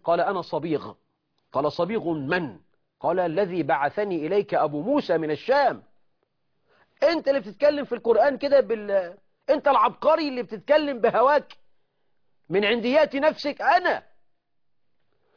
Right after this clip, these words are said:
فدخل عمر إلى الدار، قال: "انتظرني ساعة." ثم خرج،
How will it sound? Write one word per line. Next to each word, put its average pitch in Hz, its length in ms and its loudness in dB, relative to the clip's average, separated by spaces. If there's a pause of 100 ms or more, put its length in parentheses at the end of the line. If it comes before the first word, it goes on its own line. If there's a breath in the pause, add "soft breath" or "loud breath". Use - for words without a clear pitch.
(520 soft breath)
فدخل 165 400 -2
عمر 160 340 0
إلى 135 200 -8
الدار، 113 400 -4 (100)
قال: 151 140 0
"انتظرني 143 600 -6
ساعة." 98 440 -6 (440)
ثم 135 240 -4
خرج، 143 300 -2